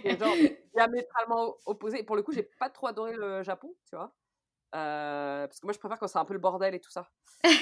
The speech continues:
Speaker 1: Donc,
Speaker 2: <laughs> Ouais, du coup,
Speaker 1: euh,
Speaker 2: euh.
Speaker 1: tu vois, pour moi, le Japon, c'était un peu trop ordonné. Et les gens, pour le coup, ils étaient un peu trop lissés, un peu trop automates.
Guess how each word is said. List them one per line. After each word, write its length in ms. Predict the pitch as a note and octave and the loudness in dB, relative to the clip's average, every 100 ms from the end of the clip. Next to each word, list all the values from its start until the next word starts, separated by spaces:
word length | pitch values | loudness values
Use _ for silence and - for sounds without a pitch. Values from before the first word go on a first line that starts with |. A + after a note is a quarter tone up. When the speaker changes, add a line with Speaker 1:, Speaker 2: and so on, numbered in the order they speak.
| - - | 2 -4
Speaker 1:
Donc, 140 | F3 F3 | -2 -2
Speaker 2:
<laughs> 40 | F3+ | 0
Ouais, 380 | E3 E3 G#3+ | 2 6 6
du 120 | E3 G3 | 6 2
coup, 100 | B3 | 4
Speaker 1:
euh, 160 | A3+ | 4
Speaker 2:
euh. 20 | |
Speaker 1:
tu 80 | C4+ | 2
vois, 120 | A3+ | 2
pour 160 | A3 G#3 | 0 -4
moi, 120 | G#3+ | -2
le 80 | G#3+ | 0
Japon, 260 | G3 F#3+ D#4 | 2 0 0
c'était 140 | E4 G#3+ | 0 2
un 60 | |
peu 100 | G3 | 6
trop 160 | B3+ B3+ | 6 6
ordonné. 540 | A#3 A3+ A#3 B3+ B3+ | 2 2 0 0 2
Et 40 | A3 | 2
les 120 | G#3 | 4
gens, 180 | G#3+ B3 | 4 0
pour 160 | A3 | 2
le 60 | G#3 | 0
coup, 160 | G3+ C4+ | 2 0
ils 120 | G3 | 0
étaient 160 | G3 G3 | 0 0
un 100 | F#3+ | 0
peu 120 | G#3+ | -4
trop 200 | - A#3 | -6 -6
lissés, 640 | G#3+ B3+ - A#3+ B3 A#3+ | -2 -4 -4 -4 -2 0
un 100 | F#3+ | 0
peu 140 | F#3+ G#3 | -2 -6
trop 200 | - G#3+ | -6 -6
automates. 640 | G#3 A3+ - A#3 - | -4 -2 -2 -2 -6